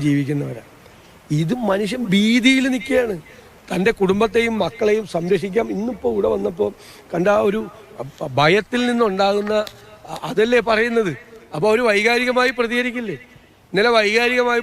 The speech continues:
പ്രതികരിച്ചില്ലെങ്കിൽ ആരെങ്കിലും ഇങ്ങോട്ട് തിരിഞ്ഞു നോക്കുമോ? ഞാൻ പറയാം, അത് സ്വാഭാവികമായൊരു പ്രതികരണമാണ്. അവരെ ഇനി,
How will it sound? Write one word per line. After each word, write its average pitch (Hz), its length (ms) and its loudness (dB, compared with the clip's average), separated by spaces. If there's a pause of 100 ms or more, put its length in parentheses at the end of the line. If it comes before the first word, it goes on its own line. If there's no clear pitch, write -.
പ്രതികരിച്ചില്ലെങ്കിൽ 214 640 0
ആരെങ്കിലും 214 300 0
ഇങ്ങോട്ട് 196 240 -2
തിരിഞ്ഞു 165 220 -4
നോക്കുമോ? 120 220 -10 (1600)
ഞാൻ 180 220 2
പറയാം, 262 200 2
അത് 214 100 -4 (140)
സ്വാഭാവികമായൊരു 262 960 2
പ്രതികരണമാണ്. 226 560 -2 (600)
അവരെ 277 300 4
ഇനി, 269 140 2